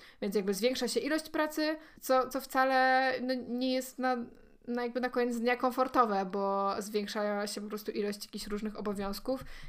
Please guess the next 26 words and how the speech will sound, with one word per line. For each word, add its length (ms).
i, 360
i 40
zmniejsza 520
się 180
ta 100
ilość, 520
e, 60
czasu 600
poświęconego 600
na 120
odpoczynek 600
czy 140
na 340
rodzinę 340
i 120
bliskich, 520
więc 300
no, 300
to, 80
to 220
jest 120
to 60
totalnie 440
jakaś 360
pokrętna 540
logika. 500